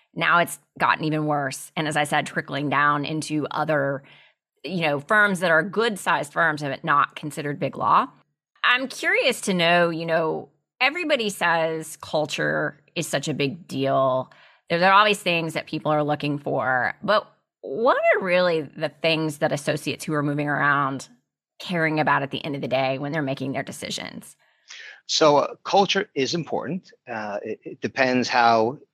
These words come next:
Speaker 2: each individual defines culture, right?
Speaker 1: Mm-hmm.
Speaker 2: I-, it's not the, you know, the foosball table or, you know, the, the,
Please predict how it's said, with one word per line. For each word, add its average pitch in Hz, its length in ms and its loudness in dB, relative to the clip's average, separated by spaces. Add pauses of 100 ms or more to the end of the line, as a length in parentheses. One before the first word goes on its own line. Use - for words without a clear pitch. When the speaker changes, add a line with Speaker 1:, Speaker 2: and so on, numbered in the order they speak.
Speaker 2:
each 120 200 -6
individual 120 520 0
defines 107 640 -2
culture, 151 580 -4
right? 104 200 0
Speaker 1:
Mm-hmm. 147 200 -8 (140)
Speaker 2:
I-, 127 40 -2
it's 123 300 -4
not 123 380 2
the, 113 180 0
you 127 140 0
know, 117 120 0
the 92 80 -12
foosball 120 500 0
table 113 640 0
or, 110 260 0
you 113 200 -4
know, 110 160 -2
the, 110 180 -6
the, 104 220 -8